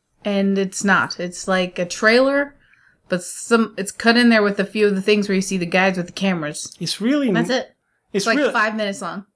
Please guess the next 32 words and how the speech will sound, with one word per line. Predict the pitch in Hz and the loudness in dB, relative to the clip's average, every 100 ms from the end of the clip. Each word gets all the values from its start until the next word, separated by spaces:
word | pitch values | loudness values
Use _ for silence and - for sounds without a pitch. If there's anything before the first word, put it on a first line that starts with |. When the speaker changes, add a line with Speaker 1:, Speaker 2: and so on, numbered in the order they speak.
| _ _ - | _ _ -2
Speaker 2:
And | 185 | 0
it's | 190 - | 0 0
really | 208 277 262 | 2 4 2
tells | 226 254 185 | 2 2 0
you, | 160 139 _ _ _ _ - _ _ - | -4 -8 _ _ _ _ -20 _ _ -4
like, | 208 214 - | 0 0 2
I | 233 | 2
thought, | 262 190 240 | 4 4 4
"Oh, | 320 170 - - | 4 2 -2 -2
okay, | 233 165 160 190 | -2 0 0 0
now | 180 180 | 0 2
we're | 254 | 2
going | 180 147 | 2 0
to | 143 | -2
see | 131 156 156 | -6 -2 0
how | 160 160 | 0 0
they | 160 | 0
did | 190 180 | 0 -2
the | 190 | -4
st-, | - - _ _ _ _ _ _ - | -6 -12 _ _ _ _ _ _ -8
the | 160 | -4
stunts." | - 254 190 127 - - _ _ _ _ _ _ - | 0 2 2 0 -10 -16 _ _ _ _ _ _ -4
And | 180 | -2
then | 226 | 0
it's | 226 | 0
like, | 196 185 151 - _ _ _ _ | 0 0 -2 -10 _ _ _ _
"Here, | 156 196 208 | -4 -2 0
here | 208 254 | 0 2
we | 220 | 2
built | 208 196 | 2 2
a | 190 | 2
ramp," | 214 151 - | 0 0 -6